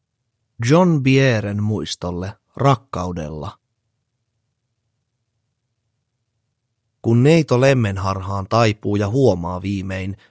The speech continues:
petti mies, niin lohduton on suru, kaipuu ja häpeän on raskas ies. Ja ainut keino tahra peittää ja häpeästä päästä pois ja katumuksen kuiluun heittää,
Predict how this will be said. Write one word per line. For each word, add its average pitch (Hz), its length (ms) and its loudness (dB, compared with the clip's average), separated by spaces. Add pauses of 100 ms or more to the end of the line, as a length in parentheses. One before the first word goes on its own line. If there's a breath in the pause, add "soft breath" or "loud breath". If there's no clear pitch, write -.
(140 soft breath)
petti - 440 0
mies, 92 500 -6 (300 loud breath)
niin 110 260 4
lohduton 127 540 2
on 110 160 -2
suru, 123 400 -2 (140)
kaipuu 117 520 2
ja 101 120 0
häpeän 110 640 0 (100)
on 95 240 -6
raskas 107 720 -4
ies. 67 540 -8 (1120)
Ja 110 140 -4
ainut 143 440 4
keino 120 380 0
tahra 107 340 2
peittää 90 760 -4 (380 soft breath)
ja 104 100 -2
häpeästä 104 600 0
päästä 90 380 -6 (140)
pois 120 500 0 (340 soft breath)
ja 110 80 -4
katumuksen 113 680 0
kuiluun 113 440 0
heittää, 98 720 -4